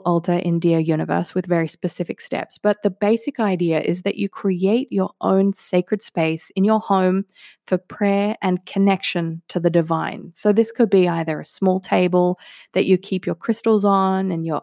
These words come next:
oracle cards or your essential oils. And it's really important that you keep all of your demi-, your divine reminders of your infinite nature in a special, in a special place. I'm getting tongue-tied today. I'm not sure why. Just to recap,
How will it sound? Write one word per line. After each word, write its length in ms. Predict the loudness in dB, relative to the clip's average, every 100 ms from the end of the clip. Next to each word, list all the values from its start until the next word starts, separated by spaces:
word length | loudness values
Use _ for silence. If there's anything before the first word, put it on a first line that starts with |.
| 0
oracle 340 | 2 2 -2
cards 560 | -2 -4 -2 -2 -4 -6
or 100 | -4
your 200 | -2 -4
essential 420 | -2 -2 0 0
oils. 540 | 2 2 2 0 -4 -14 -20 -20 -20 -20 _ _ 0
And 560 | 4 4 2 0 -6 _ _
it's 160 | -4 0
really 280 | 4 6 4
important 360 | 2 0 0
that 60 | 0
you 100 | -2
keep 240 | -2 -2
all 120 | 4 4
of 120 | 6
your 80 | 4
demi-, 640 | 4 0 2 0 0 -4
your 280 | 2 2 2
divine 760 | 0 0 0 2 0 2 0 -2
reminders 920 | -2 0 2 2 2 2 0 -2 -6 -12 _ _ _ -6
of 100 | 2
your 120 | 2
infinite 400 | 2 2 2 0
nature 460 | 0 -2 -2 -4 -4 -4
in 80 |
a 40 | -6
special, 480 | -6 -6 -4 -4 -6
in 140 | -4 -4
a 60 |
special 400 | -6 -4 -2 0
place. 300 | -2 -4 -6 -4
I'm 180 | -4 -4 _ -14
getting 220 | -4 -4
tongue-tied 440 | 0 -2 0 -4
today. 240 | -6 -6 -6
I'm 120 | -6
not 120 | -6
sure 160 | -6 -6
why. 220 | -4 -6 -10 _ _ _ _ _ _ _ _ -20
Just 200 | -10 -2
to 100 | 0
recap, 500 | 4 4 2 -8 -10